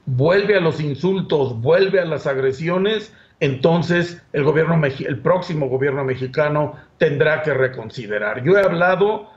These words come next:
eh, constantemente si debemos de mantener la actitud Chamberlain, que fue la del primer ministro inglés, que siempre quiso apaciguar a Hitler, o hay que mantener o iniciar la actitud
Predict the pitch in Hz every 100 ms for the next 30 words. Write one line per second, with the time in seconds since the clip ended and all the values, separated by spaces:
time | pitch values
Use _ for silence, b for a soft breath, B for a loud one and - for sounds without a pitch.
0 | B B - 139 131 147 131 - 208 233
1 | 220 180 143 117 117 120 - 139 135 170
2 | 202 185 175 143 127 139 147 147 120 -
3 | B B 135 123 - 113 - 165 165 -
4 | _ _ _ _ - 185 180 127 104 95
5 | 98 - 117 151 170 160 139 - 135 156
6 | 202 214 190 180 185 160 147 143 147 -
7 | - B - 135 - - 196 196 196 190
8 | 190 185 180 156 - 147 131 160 143 151
9 | 160 156 - - _ - 131 123 120 117
10 | - 220 220 208 190 160 - _ - 143
11 | 160 - 170 147 123 139 139 147 143 143
12 | - _ - 127 131 127 127 160 156 156
13 | 139 - 139 -